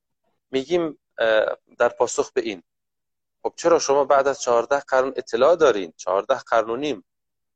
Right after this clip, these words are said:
ولی چرا اون مشرکان مکه اطلاع نداشتن؟ بهش نگفتن که محمد تو رفتی دور دنیا رو گشتی، کجا بودی این پونزده سال؟ چرا اونها این رو، این رو به پیامبر نگفت؟ این نکته اول. نکته دوم،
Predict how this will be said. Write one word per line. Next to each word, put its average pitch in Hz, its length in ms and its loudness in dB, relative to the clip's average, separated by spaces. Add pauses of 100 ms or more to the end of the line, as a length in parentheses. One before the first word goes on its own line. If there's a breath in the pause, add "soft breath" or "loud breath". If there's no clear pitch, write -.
(160)
ولی 127 160 -2
چرا 160 280 -2
اون 131 360 -4 (440)
مشرکان 131 520 -2
مکه 123 400 -4
اطلاع 127 340 2
نداشتن؟ 123 640 0 (160)
بهش 120 260 -6
نگفتن 156 440 0
که 113 120 -8
محمد 117 480 -2
تو 127 60 -4
رفتی 123 300 -2
دور 127 180 2
دنیا 120 300 -2
رو 139 120 0
گشتی، 117 400 -2
کجا 135 220 4
بودی 151 180 -6
این 113 120 -6
پونزده 98 420 -4
سال؟ - 260 -6 (920)
چرا 202 220 0
اونها 180 360 2
این 151 200 -4
رو، 120 120 -8 (160)
این 120 160 -10
رو 113 80 -4
به 110 80 -6
پیامبر 104 400 2
نگفت؟ 101 280 -4
این 208 180 0
نکته - 220 0
اول. 98 440 0
نکته 226 280 -2
دوم، 180 400 2